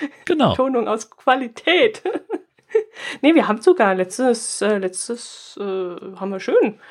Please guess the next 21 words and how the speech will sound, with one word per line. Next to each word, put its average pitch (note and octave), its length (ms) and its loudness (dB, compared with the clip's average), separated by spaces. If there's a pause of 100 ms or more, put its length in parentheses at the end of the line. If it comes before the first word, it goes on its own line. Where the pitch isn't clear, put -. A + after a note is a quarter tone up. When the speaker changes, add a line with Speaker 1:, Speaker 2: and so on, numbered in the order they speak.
(220)
Speaker 2:
Ich G#3+ 180 -4
habe F#3 180 0
schöne F3 580 -2
Bilder G3 340 0
vom F3 380 -8
Winter F4+ 420 6
gepostet, E4 580 -2
du A3 180 -6
hast G3 260 -8
schöne F#3+ 260 -4
Bilder F#3 300 0
vom, F3+ 380 -6
äh, D#3+ 300 -4 (180)
Regen F3 400 0
gepostet, D#4+ 540 -2
sehe C4 100 -4
ich D4 140 -2
hier D#4+ 100 4
gerade. D4+ 240 6
Speaker 1:
Genau, B2 240 4 (300)
richtig. C#3 300 2